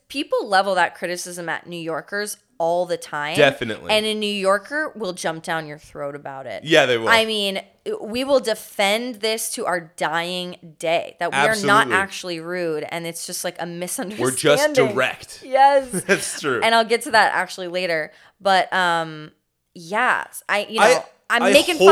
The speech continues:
Speaker 1: of Miami.
Speaker 2: wholeheartedly
Speaker 1: I'm
Speaker 2: believe that.
Speaker 1: joshing, but, you know, not all Miamians, but still, it's most of you guys.
Speaker 2: Man.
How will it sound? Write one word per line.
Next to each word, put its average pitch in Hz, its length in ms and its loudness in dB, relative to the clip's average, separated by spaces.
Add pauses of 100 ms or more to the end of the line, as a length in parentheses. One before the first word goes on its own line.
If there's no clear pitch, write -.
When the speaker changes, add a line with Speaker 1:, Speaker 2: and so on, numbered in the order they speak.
Speaker 1:
of 320 60 4
Miami. 311 40 4
Speaker 2:
wholeheartedly 269 400 6
Speaker 1:
I'm 202 80 0
Speaker 2:
believe 226 140 -4
that. 233 40 4 (180)
Speaker 1:
joshing, 226 420 -4
but, 180 280 -4
you 185 120 -10
know, 151 100 -6
not 180 240 0
all 220 140 2
Miamians, 196 600 -4
but - 140 -18
still, 190 420 0
it's 180 140 -14
most 160 240 -8
of 156 80 -18
you 147 80 -14
guys. 110 460 -12
Speaker 2:
Man. - 160 -2